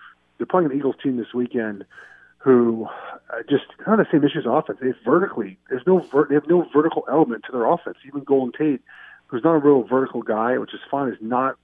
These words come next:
played terribly well until this past weekend. So I think Dallas wins this game. It's probably pretty close, and it ends the Eagles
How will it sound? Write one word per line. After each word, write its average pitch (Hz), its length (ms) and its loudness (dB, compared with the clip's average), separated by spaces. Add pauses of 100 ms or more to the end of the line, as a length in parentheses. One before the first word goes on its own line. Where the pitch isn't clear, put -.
(220)
played 123 460 0 (460)
terribly 127 260 2
well 117 220 0
until 120 280 -4
this 107 160 -8
past 113 280 -4
weekend. 117 360 -6
So 107 60 -6
I 175 100 4
think 233 120 4
Dallas 151 320 2
wins 139 200 0
this 135 180 -2
game. 139 220 0
It's - 120 -10
probably 147 260 0
pretty 127 240 -6
close, 123 340 -2 (480)
and 123 100 -6
it 123 80 -6
ends 123 140 -6
the 113 60 -14
Eagles 107 200 -8